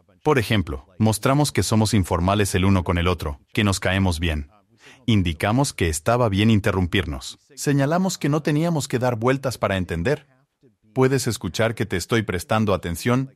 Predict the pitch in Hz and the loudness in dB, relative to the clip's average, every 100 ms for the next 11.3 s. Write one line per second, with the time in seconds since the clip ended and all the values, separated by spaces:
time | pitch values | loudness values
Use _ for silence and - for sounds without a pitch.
0 | - 135 151 175 147 127 98 113 101 92 | -4 0 0 2 2 2 0 0 0 0
1 | 113 123 85 - _ _ 147 170 - 180 | 0 0 -4 -8 _ _ -2 -2 -2 -2
2 | 202 190 - 170 160 - 117 135 143 131 | 0 -2 -2 -4 -4 -4 -4 0 0 0
3 | 107 98 113 110 - 90 82 - 78 69 | -2 0 0 -2 -4 -4 -6 -6 -6 -8
4 | - - _ _ _ 131 _ 92 135 127 | -16 -20 _ _ _ _ _ 0 2 2
5 | 95 _ _ - 131 107 - 180 190 - | -2 _ _ 0 2 2 0 -2 -2 -2
6 | 117 98 120 117 95 90 107 80 73 - | -2 0 0 0 0 0 -2 -2 -8 -2
7 | 107 107 95 113 156 151 131 107 98 85 | 0 0 0 0 -2 -2 -2 -2 -2 -4
8 | 73 _ _ 120 107 202 185 110 117 113 | -10 _ _ -6 -2 -2 0 0 0 0
9 | 95 104 - 85 78 _ _ 262 127 95 | 0 -2 -2 -8 -8 _ _ -2 0 -2
10 | 71 _ 113 131 113 76 - - 160 180 | -6 _ -2 0 0 -4 -10 -6 -2 0
11 | 165 87 - | -2 -6 -10